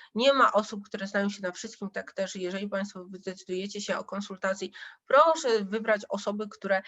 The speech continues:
mają do czynienia coś z prawem konsumenckim, ponieważ, e, wiecie państwo, no, wybierając dowolną kancelarię, to nie daje żadnej gwarancji, że osoby, z, które tam pracują akurat w tej, e, kwestii będą się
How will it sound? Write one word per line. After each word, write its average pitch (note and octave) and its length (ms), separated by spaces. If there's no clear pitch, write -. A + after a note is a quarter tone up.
mają B3 560
do A3+ 100
czynienia A3+ 520
coś E3 180
z - 60
prawem E3 380
konsumenckim, E3+ 1040
ponieważ, F#3+ 540
e, F#3+ 160
wiecie G#3+ 240
państwo, F3+ 400
no, F3+ 120
wybierając G#3 680
dowolną A3+ 480
kancelarię, F#3+ 800
to F#3+ 140
nie F#3 180
daje G#3 260
żadnej F3+ 300
gwarancji, F3 680
że F3 200
osoby, G3 540
z, - 220
które F#3+ 240
tam G3 160
pracują G3 320
akurat G#3 460
w - 140
tej, C4 420
e, G#3 140
kwestii G3 540
będą F3 280
się E3+ 160